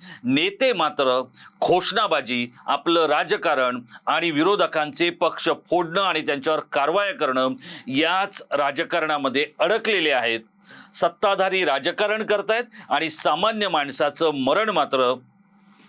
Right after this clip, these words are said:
हे अगदी काही क्षणांसाठी घडलेल्या चुकांमधून अत्यंत स्वस्थ झालेलं आहे.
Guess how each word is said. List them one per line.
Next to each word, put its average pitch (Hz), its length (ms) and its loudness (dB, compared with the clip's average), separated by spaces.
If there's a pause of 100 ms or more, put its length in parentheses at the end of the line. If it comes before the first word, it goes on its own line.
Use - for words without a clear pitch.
(240)
हे 156 340 -2
अगदी 135 480 -2 (240)
काही 160 180 0
क्षणांसाठी 160 1080 -2 (260)
घडलेल्या 156 500 0
चुकांमधून 151 840 0 (200)
अत्यंत 147 480 -2
स्वस्थ 160 520 0
झालेलं 113 400 2
आहे. 92 120 2